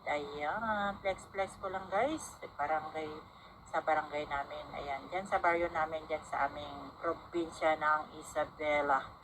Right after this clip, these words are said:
Dito po yan sa probinsya ng Labinab,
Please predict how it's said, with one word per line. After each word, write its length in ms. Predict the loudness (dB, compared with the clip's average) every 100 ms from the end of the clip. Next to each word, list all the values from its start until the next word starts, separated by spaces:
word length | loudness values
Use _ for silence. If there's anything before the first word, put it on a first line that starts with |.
| -18 -18 -20 -8
Dito 240 | -6 -4 -6
po 160 | -4
yan 240 | 2 4 4
sa 160 | 0 -2
probinsya 640 | 0 -2 -2 -6 0 2 4
ng 400 | 6 6 6 6
Labinab, 720 | 6 4 -2 8 10 10